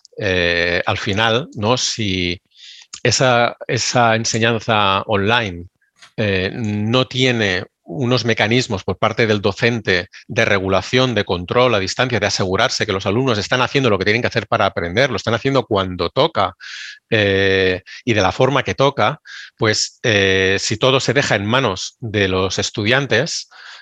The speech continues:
em, claro, nos vamos a estar perdiendo, pues, el gran valor que tiene el docente.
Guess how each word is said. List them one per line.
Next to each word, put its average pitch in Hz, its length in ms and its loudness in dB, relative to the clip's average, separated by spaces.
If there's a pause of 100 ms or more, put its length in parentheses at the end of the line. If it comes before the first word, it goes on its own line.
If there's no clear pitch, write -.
(140)
em, 92 680 -2 (340)
claro, 92 240 0
nos 95 200 -2
vamos 127 220 2
a - 20 2
estar 139 260 0
perdiendo, 131 680 0 (400)
pues, 101 240 -4
el 98 120 0
gran 123 240 2
valor 151 260 4
que 143 120 0
tiene 127 260 2
el 143 80 0
docente. 101 600 -2